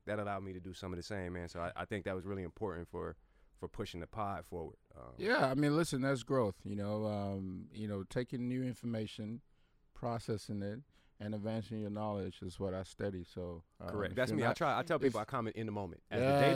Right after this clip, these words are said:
Speaker 1: the
Speaker 2: exactly.
Speaker 1: data changes, then I'm gonna
Speaker 2: Exactly.
Speaker 1: change what I think because that's what the data suggests.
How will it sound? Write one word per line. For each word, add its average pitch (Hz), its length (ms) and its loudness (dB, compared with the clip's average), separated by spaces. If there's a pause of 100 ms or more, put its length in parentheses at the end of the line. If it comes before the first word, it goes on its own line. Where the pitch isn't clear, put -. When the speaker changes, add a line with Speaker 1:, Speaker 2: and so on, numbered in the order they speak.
(100)
Speaker 1:
the 120 60 0
Speaker 2:
exactly. 123 200 4 (120)
Speaker 1:
data 156 160 2
changes, 135 600 -2
then 104 140 0
I'm 120 60 2
gonna 117 220 4
Speaker 2:
Exactly. 117 180 -2
Speaker 1:
change 113 480 -4
what 104 280 -4
I 101 120 -2
think 101 260 -8 (100)
because 90 280 -6
that's 90 180 -6
what 95 140 -8
the 95 60 -10
data 95 280 -6
suggests. 90 460 -10